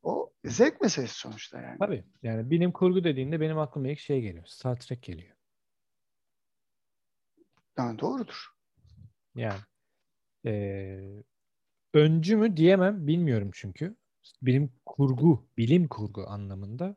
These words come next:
Speaker 2: çok fazla bilgim yok. Bildiklerim onlar. Zaten konuştuk. Ee, Star Trek hakkında konuş-, oturur konuşurum yani.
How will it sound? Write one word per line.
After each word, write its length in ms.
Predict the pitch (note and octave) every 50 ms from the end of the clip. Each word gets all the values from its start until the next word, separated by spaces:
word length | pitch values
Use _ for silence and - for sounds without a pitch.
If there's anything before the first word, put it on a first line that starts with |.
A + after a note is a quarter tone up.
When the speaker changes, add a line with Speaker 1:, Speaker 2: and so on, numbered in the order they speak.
| _ _ _
Speaker 2:
çok 240 | - - C3 B2+ -
fazla 440 | C3+ B2+ A#2+ A#2 B2 A#2+ A2 G#2+
bilgim 320 | G#2+ G2 F#2+ F#2+ F#2+ F#2+ G2+
yok. 300 | C3+ F#3+ - - - _ _ _ _ _ _ _ _ _ _ _ _ _ _ _ _ _ -
Bildiklerim 520 | C3 C3 B2+ C3+ B2 - B2+ B2 B2+ B2+
onlar. 540 | A#2+ G#2+ G#2 A#2+ D3+ E3+ - - - _ _ _ _ _ _ _
Zaten 300 | - A2 G2 - A2+ A#2
konuştuk. 640 | A#2+ - - A2+ G2 F2 - - C3 B2+ - - _ _ - -
Ee, 220 | A#2 G#2+ G#2+ A2+
Star 300 | - - - D#3+ D3+ D3
Trek 260 | - - E3 - -
hakkında 300 | D#3+ D3+ - D#3+ D#3 D#3
konuş-, 240 | C#3+ - D#3+ D3+ D3
oturur 340 | C#3+ D3 C#3+ - C#3+ C#3+ D3
konuşurum 500 | - - C#3+ C3 A#2+ - - G2+ F2+ E2+
yani. 120 | E2 F2+